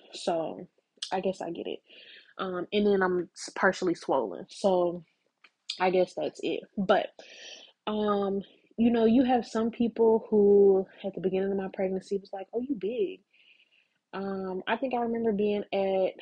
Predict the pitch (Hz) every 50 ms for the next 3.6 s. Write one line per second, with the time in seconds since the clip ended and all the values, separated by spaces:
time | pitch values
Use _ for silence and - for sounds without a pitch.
0 | - - - - - _ - 196 190 185 185 185 185 185 180 180 180 180 185 -
1 | - - - 190 190 214 220 - - 196 185 180 180 180 185 - - _ _ -
2 | - - - - _ _ - 196 196 190 185 190 202 214 196 - 190 190 190 -
3 | - 202 196 190 185 185 180 180 180 180 180 -